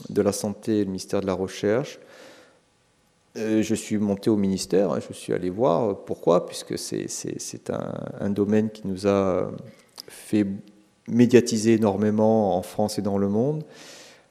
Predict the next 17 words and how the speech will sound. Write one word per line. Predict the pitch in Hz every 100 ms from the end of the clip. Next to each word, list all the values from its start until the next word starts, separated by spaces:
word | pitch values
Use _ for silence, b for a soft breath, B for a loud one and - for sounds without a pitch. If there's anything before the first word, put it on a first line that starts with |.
| _ -
Alors, | 98 101 104 -
alors | 117 131 147
on |
m'a | 135 120
dit, | 113 131 143
on | 120
m'a | 113
répondu, | 117 117 113 120 151
et, | 120 104 101 - - 117
et | 107
on |
m'a | 104 101
répondu, | 104 107 107 123 - - - 113 117 113 -
et, | - 101 -
et | 82
c'est | - 95
vrai, | 139 127